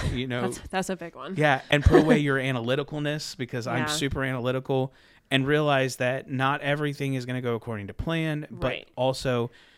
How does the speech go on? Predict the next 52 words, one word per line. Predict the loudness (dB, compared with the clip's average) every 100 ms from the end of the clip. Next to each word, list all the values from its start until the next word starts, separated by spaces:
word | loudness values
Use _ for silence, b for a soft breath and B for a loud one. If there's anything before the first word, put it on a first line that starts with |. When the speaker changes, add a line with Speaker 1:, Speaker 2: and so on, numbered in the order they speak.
| b b
Speaker 1:
it's | -4 -2
a |
direct | 0 0 0
reflection | -4 -2 -2 -2 -4
of | -4
you | -4 -2 -2
as | -4
a, | -6 -8 -8
as |
a | -6
leader | -6 -4 -6 -6
on |
how | -10 -8 -8
to |
actually | -8 -12 -12 -12
train | -8 -4 -2 -2
people | -8 -8 -8 -8
and | -12 -8
how | -6
well | -6 -8
they | -12 -14
do. | -16 -16 -18 b b
Speaker 2:
Yeah, | 0 2
and | 0 -2
to | 2
that | 2 2
point, | 0 0 0 -4
when | -4
I | 0 0
was | 0 -2
in | -8
college, | 2 4 4 2 0 -4 -6
we | -4 -4
did, | 0 0 0 0
like, | -2 -4
a |
weekly | 0 0 2 2
news | 2 2
show, | 2 4 6 6 4
and | 2 2 2 0 0
anyone | 2 4 4 2
who | 2 2 2 0
was | 0
in | -2 0
the | -2
pro-, | -2
in | -4 -2
the |
major, | 0 0 2 0
in |
the | 0
program, | -2 -4 -2 -2 -2 -4